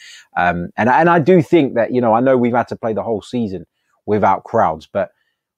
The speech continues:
especially in a game like this, the lack of a crowd is felt. And I think when you look across the Premier League this season,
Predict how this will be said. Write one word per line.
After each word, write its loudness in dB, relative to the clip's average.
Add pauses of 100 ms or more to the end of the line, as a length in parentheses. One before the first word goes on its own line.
(100)
especially -2
in -8
a -10
game -10
like -12
this, -16
the -10
lack -2
of -10
a -10
crowd -6
is -12
felt. -4
And -6
I -4
think -4
when -2
you 0
look -2
across -6
the -8
Premier -4
League -6
this -14
season, -8